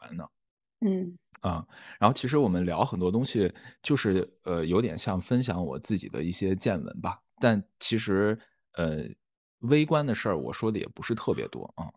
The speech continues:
Speaker 1: 其实还是宏观的很多东西也聊得很多。
Speaker 2: 嗯。
Speaker 1: 我爸妈也挺愿意和我聊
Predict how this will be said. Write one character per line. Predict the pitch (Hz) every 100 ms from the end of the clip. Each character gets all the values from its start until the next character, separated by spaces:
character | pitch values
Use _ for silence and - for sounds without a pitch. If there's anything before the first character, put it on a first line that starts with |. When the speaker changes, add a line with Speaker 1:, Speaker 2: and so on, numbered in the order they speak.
| _ _
Speaker 1:
其 | - 87
实 | 95
还 | 180 85
是 | 92 82 78
宏 | 104 - 82 110
观 | 127
的 | 120
很 | -
多 | - 71
东 | 80
西 | -
也 | 50
聊 | 50 -
得 | -
很 | - -
多。 | - - -
Speaker 2:
嗯。 |
Speaker 1:
我 | 90
爸 | 110
妈 | 110 110
也 | 104
挺 | - 78
愿 | 104
意 | 87
和 | -
我 | 52
聊 | -